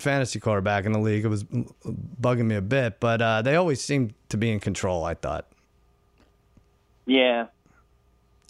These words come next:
Speaker 1: I mean, that, that,
Speaker 2: Um,
Speaker 1: that's an impre-, <laughs> double-digit win on the road. It's still, still good.
Speaker 2: I had the Packers by eight. Might be too low.
Speaker 1: Yeah, I said nine and a half. I hit it exactly, so I get that one.
Speaker 2: That's a lot of points,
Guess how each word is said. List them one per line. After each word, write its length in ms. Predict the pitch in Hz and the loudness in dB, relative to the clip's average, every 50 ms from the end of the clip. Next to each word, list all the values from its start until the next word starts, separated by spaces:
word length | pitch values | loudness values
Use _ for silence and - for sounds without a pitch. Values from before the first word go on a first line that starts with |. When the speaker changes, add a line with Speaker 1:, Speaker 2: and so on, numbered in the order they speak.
| - - - | -20 -14 -6
Speaker 1:
I 80 | - 202 | -2 0
mean, 140 | 202 196 190 | 2 2 2
that, 100 | 185 - | 2 2
that, 160 | - - 135 | 2 2 2
Speaker 2:
Um, 140 | 135 131 127 | 2 0 0
Speaker 1:
that's 240 | - 202 196 - - | 0 0 0 0 0
an 140 | 185 156 123 | 0 0 0
impre-, 600 | - - 143 131 123 - 175 156 - - - 147 | 0 0 0 0 0 0 -2 -2 -2 -4 -10 -6
<laughs> 0 | 156 | -2
double-digit 560 | 190 202 180 151 120 107 117 101 101 101 - | 0 0 0 0 -2 -2 -4 -2 -4 -4 -2
win 200 | - 113 107 98 | -2 -2 -2 -2
on 100 | 92 92 | -2 -2
the 80 | 92 90 | -4 -4
road. 280 | 85 82 82 85 85 92 | -2 -2 -2 -2 -4 -4
It's 100 | 90 - | -6 -6
still, 260 | - - 107 95 87 - | -4 -2 -2 -2 -4 -6
still 260 | - - - 120 101 | -6 -4 -4 -2 -2
good. 220 | 87 78 78 71 - - - - - - - - - - - _ _ _ - - _ _ _ _ _ _ _ _ _ _ _ _ _ _ _ | -4 -8 -10 -12 -14 -18 -20 -20 -20 -20 -20 -20 -20 -20 -20 _ _ _ -20 -20 _ _ _ _ _ _ _ _ _ _ _ _ _ _ _
Speaker 2:
I 80 | - 135 | 0 2
had 180 | 151 170 175 - | 2 2 0 -2
the 80 | 151 | -6
Packers 460 | - - 151 135 135 135 - 131 123 - _ | -6 -2 -2 0 0 -2 -4 -8 -14 -8 _
by 200 | - 117 110 - - | -4 -2 -2 -4 -6
eight. 280 | - 117 113 107 - - _ _ - | -8 -10 -8 -10 -10 -14 _ _ -12
Might 220 | 107 113 113 113 | -10 -8 -8 -8
be 100 | - 113 | -10 -14
too 180 | - - 107 98 | -12 -10 -6 -2
low. 240 | 98 92 85 80 - _ _ _ _ _ _ | -2 -2 -2 -2 -6 _ _ _ _ _ _
Speaker 1:
Yeah, 160 | - 90 85 | -4 -2 -2
I 80 | 98 113 | -2 -2
said 240 | 120 - 160 147 131 | -2 -2 -2 0 0
nine 280 | 127 131 131 131 131 | 0 0 0 0 0
and 60 | 123 117 | 0 0
a 40 | |
half. 440 | 104 113 113 110 107 104 - - - - _ _ _ - | 0 0 0 0 0 -2 -4 -8 -14 -20 _ _ _ -6
I 160 | 107 107 107 | -4 -2 0
hit 100 | 110 110 | 0 0
it 140 | 107 101 87 | 0 0 -2
exactly, 560 | 90 90 95 92 87 85 - - - - - - - - - - | -2 -2 -2 -4 -4 -4 -6 -8 -8 -10 -10 -10 -14 -16 -18 -10
so 260 | - - - - - - - - - _ _ _ _ _ _ _ _ _ _ _ _ - - | -8 -8 -8 -8 -10 -12 -16 -20 -20 _ _ _ _ _ _ _ _ _ _ _ _ -14 -8
I 120 | 95 101 98 | -6 -4 -4
get 160 | 92 85 - | -4 -4 -4
that 240 | 98 87 71 52 - | -6 -6 -6 -8 -10
one. 180 | - - - - - - - _ _ _ _ _ - | -14 -14 -14 -14 -16 -18 -20 _ _ _ _ _ -4
Speaker 2:
That's 180 | 220 247 - - | -4 -2 0 0
a 40 | 370 | 0
lot 340 | 359 311 165 147 160 175 | 2 2 4 4 4 4
of 120 | 175 160 - | 4 0 -2
points, 340 | - 151 143 139 117 101 | -4 -4 -4 -4 -4 -6